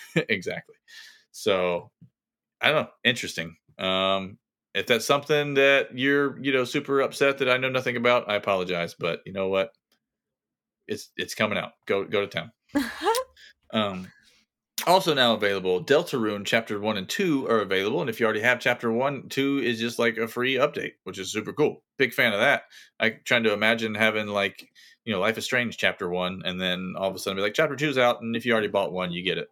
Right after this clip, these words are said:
Speaker 1: Like,
Speaker 2: That
Speaker 1: super cool.
Speaker 2: would be dope.
Speaker 1: Yep. So if you're into this, uh, know, uh, it's done fairly well, and it has a cool little art style and everything, so go to town. Now, Braylon,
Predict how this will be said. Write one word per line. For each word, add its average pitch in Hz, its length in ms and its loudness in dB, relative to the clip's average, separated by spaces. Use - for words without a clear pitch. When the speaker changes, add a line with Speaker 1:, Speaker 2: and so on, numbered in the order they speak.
Speaker 1:
Like, - 140 -18
Speaker 2:
That 302 160 4
Speaker 1:
super 165 200 4
cool. - 260 -8
Speaker 2:
would 196 160 -2
be - 140 -6
dope. 160 320 -2
Speaker 1:
Yep. 101 340 2
So 104 320 2
if 95 100 -4
you're 113 120 2
into 123 160 0
this, 143 340 0
uh, 104 160 2
know, 107 300 2
uh, 95 440 0
it's 101 180 -2
done 107 180 0
fairly 104 320 2
well, 101 260 2
and 107 100 -2
it 92 40 -6
has 98 160 -4
a 90 80 -2
cool 101 180 -2
little 107 160 2
art 113 160 0
style 113 320 -2
and 120 80 -4
everything, 131 340 -8
so 92 360 -6
go 92 100 -2
to 101 60 -4
town. 110 320 0
Now, 110 340 2
Braylon, 95 360 2